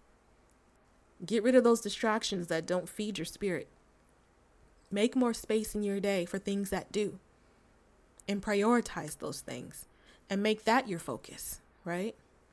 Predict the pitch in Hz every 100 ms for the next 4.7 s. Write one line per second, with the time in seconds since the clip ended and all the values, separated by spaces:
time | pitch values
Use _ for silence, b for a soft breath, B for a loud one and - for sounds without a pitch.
0 | _ _ _ - B B B B - 247
1 | 247 247 247 196 180 - - _ _ _
2 | _ - 254 285 277 294 294 - 277 277
3 | 254 202 202 - 202 151 175 151 156 160
4 | 156 151 175 - 233 240